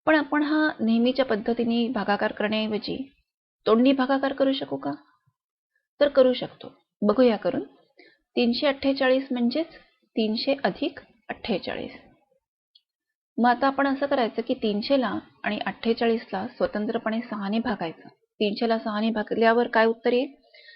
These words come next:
साही पंचे तीस, म्हणजे तीनशे भागिले सहा आले पन्नास. अठ्ठेचाळीस ला सहाने भागायचंय, साही अठ्ठे अठ्ठेचाळीस, म्हणजे उत्तर आलं आठ. मग आता ही जी आपली दोन उत्तर आली आहेत, पन्नास आणि आठ,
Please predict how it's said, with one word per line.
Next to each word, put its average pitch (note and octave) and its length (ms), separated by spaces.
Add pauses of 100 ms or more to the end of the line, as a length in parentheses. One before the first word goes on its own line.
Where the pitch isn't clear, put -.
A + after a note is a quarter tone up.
(200)
साही A3+ 220
पंचे B3+ 320
तीस, A3 280 (120)
म्हणजे G#3+ 180
तीनशे G#3+ 340
भागिले A3 380
सहा G#3+ 280
आले G#3+ 220 (640)
पन्नास. F#3 360 (1160)
अठ्ठेचाळीस B3+ 600
ला B3+ 100
सहाने A#3 340
भागायचंय, A3+ 500 (840)
साही G#3+ 200
अठ्ठे A#3 240
अठ्ठेचाळीस, A3+ 600
म्हणजे G#3+ 200
उत्तर G#3 320
आलं A3 180 (340)
आठ. E3 200 (1200)
मग C4 80
आता C4+ 180
ही C#4 220
जी E4 80
आपली E4 180
दोन C#4 260
उत्तर C4+ 260
आली F3+ 160
आहेत, - 160
पन्नास F#3 380 (120)
आणि A3+ 200
आठ, E3 240